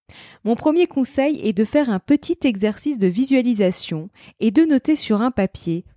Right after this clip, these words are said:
tout ce qui vous vient. Imaginez la vie de vos rêves dans un an, d'un point de vue professionnel, financier, personnel, familial, et cetera.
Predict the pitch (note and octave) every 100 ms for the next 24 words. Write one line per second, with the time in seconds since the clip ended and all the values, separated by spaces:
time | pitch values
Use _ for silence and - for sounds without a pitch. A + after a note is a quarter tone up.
0 | _ - D4 - - F3+ E3+ D3+ - -
1 | _ _ _ A#3+ D#4+ D#4 B3 B3+ D#4 F#3+
2 | F3+ B3+ A#3 F#3 F3+ E3+ D#3+ E3+ G#3 _
3 | _ _ E3 G3+ F#3+ F#3 F3 D#3 C#3+ _
4 | - - _ F#3 G3 A3+ G#3+ A#3 C4+ -
5 | A#3 A#3+ - - F#3+ F3 F#3 G3+ A3+ -
6 | A#3 G#3+ F#3+ - - F3 F3 F#3+ - A3+
7 | A3+ - G3 F3 D#3 D3+ E3+ - _ _
8 | - A#3+ A3+ G#3 E3 D#3 F3 F#3+ - G#3+
9 | - F#3+ - D#3 C#3